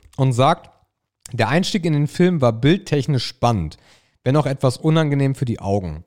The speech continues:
Darüber hinaus gab es während des Films auch wenig Material, Mittel für gute Perspektiven. Dafür war die Spielwiese einfach zu klein. Das Kamerabild ist in den Bereich der Stewardess, hat zunehmend genervt. Der Blick dahinter hätte mich mehr interessiert.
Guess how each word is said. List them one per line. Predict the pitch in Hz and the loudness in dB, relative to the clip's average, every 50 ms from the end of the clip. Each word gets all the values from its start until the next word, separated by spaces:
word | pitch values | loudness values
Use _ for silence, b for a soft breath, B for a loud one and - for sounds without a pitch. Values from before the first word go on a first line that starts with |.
| _ | _
Darüber | - 110 110 123 123 123 120 | -4 -2 -2 0 2 2 2
hinaus | 120 117 113 113 139 208 240 - - | 2 2 2 0 0 0 -2 -4 -6
gab | - 131 110 110 - | -4 -2 -2 -2 -4
es | 120 - - 113 | -6 -8 -4 -2
während | 113 117 113 113 110 107 | 0 0 0 0 -2 -4
des | 107 - - | -6 -8 -6
Films | _ - 147 175 190 190 - - | _ 0 0 2 0 -2 -6 -8
auch | - 107 110 107 104 98 | -6 -6 -6 -6 -4 -2
wenig | 117 131 147 156 165 160 - - - | -2 0 0 0 -2 -2 -4 -8 -12
Material, | 110 110 110 117 117 - - 107 98 95 95 95 92 90 - - | -8 -4 -4 -4 -4 -6 -6 -6 -4 -2 -2 -4 -4 -6 -6 -2
Mittel | 113 147 170 - 214 214 233 | 0 0 0 2 0 0 0
für | - - - 131 120 | -2 -4 -4 -4 -4
gute | 123 123 135 131 127 | -2 -2 -4 -4 -6
Perspektiven. | 120 - 120 113 - - 107 - - - 107 95 87 82 76 b b b b b b b b b _ | -4 -2 -2 -2 -2 -4 -8 -8 -6 -4 -4 -4 -4 -6 -10 b b b b b b b b b _
Dafür | 120 120 143 156 139 | -2 0 0 2 2
war | 147 135 | 2 0
die | 120 120 | 0 -2
Spielwiese | - - - - - 151 165 202 226 208 170 156 165 160 - - 143 135 147 165 175 170 165 165 - | -4 -6 -8 -8 -2 0 2 2 2 0 0 0 0 -2 0 -2 -4 -2 0 0 0 0 0 -2 -2
einfach | 117 120 123 123 113 | -4 -4 -4 -4 -6
zu | - - 127 | -6 -8 -12
klein. | - - - 104 98 95 87 82 82 - - _ | -10 -6 -4 -2 -2 0 -2 -4 -6 -10 -14 _
Das | - 104 - - | -10 -10 -8 -4
Kamerabild | - 151 165 175 160 156 151 143 147 147 147 139 - | -4 -2 -2 0 0 -2 -2 0 0 0 0 -2 -4
ist | - 120 123 - _ | -8 -10 -10 -8 _
in | 123 120 117 | -6 -4 -2
den | 113 110 104 95 | -2 -2 -2 -2
Bereich | 101 95 85 90 98 123 165 165 - - _ _ | -2 -2 0 0 -2 -2 -2 -4 -8 -14 _ _
der | - 101 98 98 95 95 | -4 -2 -2 -2 -2 -4
Stewardess, | - - - - 160 190 214 185 135 95 104 120 180 - - b b b b b b b | -6 -8 -8 -6 -2 -2 -2 -2 -2 -2 -2 -4 -4 -6 -8 b b b b b b b
hat | - 104 - - | -10 -10 -10 -8
zunehmend | - - 165 160 156 147 139 131 | -6 -4 0 0 2 0 0 -2
genervt. | - 110 98 98 107 123 160 190 - - - - _ _ _ _ _ _ - | -4 -4 -2 -2 -2 -2 -2 -4 -6 -12 -20 -20 _ _ _ _ _ _ -6
Der | 107 | -6
Blick | 98 104 131 165 - - | -2 0 -2 -2 -2 -2
dahinter | 139 117 113 101 123 151 175 175 - 160 156 156 165 165 _ _ | -2 -2 -2 0 0 -2 -2 0 0 0 0 -2 -4 -6 _ _
hätte | _ 113 113 - 120 | _ -8 -6 -4 -2
mich | 110 107 107 - - - | -2 -2 -4 -6 -8 -6
mehr | 98 101 101 101 60 | -4 -2 -2 -2 -4
interessiert. | 65 76 - - - - - - - - - | -6 -12 -16 -16 -16 -16 -16 -18 -20 -20 -20